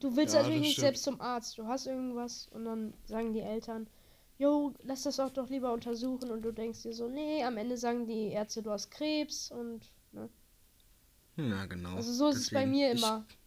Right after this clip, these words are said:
Speaker 1: Ich muss dahin gezwungen
Speaker 2: ich
Speaker 1: werden.
Speaker 2: Also ich, wenn ich sage, ja, ich möchte mal,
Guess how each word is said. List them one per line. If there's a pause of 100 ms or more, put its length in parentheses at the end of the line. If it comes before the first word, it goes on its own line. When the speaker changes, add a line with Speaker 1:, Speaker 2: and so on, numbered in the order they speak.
(380)
Speaker 1:
Ich
muss
dahin
gezwungen
Speaker 2:
ich
Speaker 1:
werden. (1800)
Speaker 2:
Also (120)
ich, (260)
wenn
ich
sage,
ja,
ich
möchte
mal,